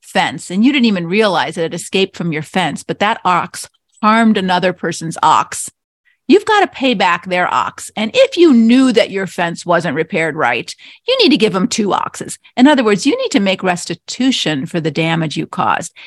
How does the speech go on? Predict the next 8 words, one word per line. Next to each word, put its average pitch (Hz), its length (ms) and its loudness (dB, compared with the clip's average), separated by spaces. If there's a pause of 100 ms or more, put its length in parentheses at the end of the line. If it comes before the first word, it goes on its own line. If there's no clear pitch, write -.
(160)
even 277 380 2
if 220 100 0
it 190 100 -8
was 175 180 -2
in-, 180 360 -4
unintentional, 175 760 -4
even 233 340 4
if, 208 220 -2